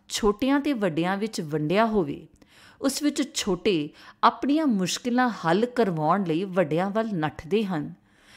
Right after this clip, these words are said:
ਤੇ ਇਸ ਹਮਲੇ ਤੋਂ ਬਚਣ ਲਈ ਵੱਡੇ ਆਪਣੇ ਆਲੇ ਦੁਆਲੇ ਸਵੈ ਸੰਜਮ ਦੀ ਦੀਵਾਰ ਖੜੀ ਕਰ ਲੈਂਦੇ ਹਨ ਤਾਂ ਜੋ ਉਹਨਾਂ ਦੇ ਦਇਆ ਭੰਡਾਰ ਵਿੱਚੋਂ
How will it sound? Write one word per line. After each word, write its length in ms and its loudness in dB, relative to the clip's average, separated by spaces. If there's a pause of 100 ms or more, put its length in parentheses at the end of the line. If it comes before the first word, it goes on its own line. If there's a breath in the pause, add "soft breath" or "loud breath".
(280 loud breath)
ਤੇ 60 4
ਇਸ 480 0
ਹਮਲੇ 340 4
ਤੋਂ 180 2
ਬਚਣ 460 0
ਲਈ 180 0
ਵੱਡੇ 520 0 (300 loud breath)
ਆਪਣੇ 400 2 (120)
ਆਲੇ 320 4
ਦੁਆਲੇ 560 0 (220 loud breath)
ਸਵੈ 460 2
ਸੰਜਮ 580 0
ਦੀ 120 0
ਦੀਵਾਰ 580 2 (140)
ਖੜੀ 260 2
ਕਰ 260 0
ਲੈਂਦੇ 340 -2
ਹਨ 180 0
ਤਾਂ 220 0
ਜੋ 160 0
ਉਹਨਾਂ 420 0
ਦੇ 300 2 (440 loud breath)
ਦਇਆ 380 6
ਭੰਡਾਰ 580 4
ਵਿੱਚੋਂ 280 -2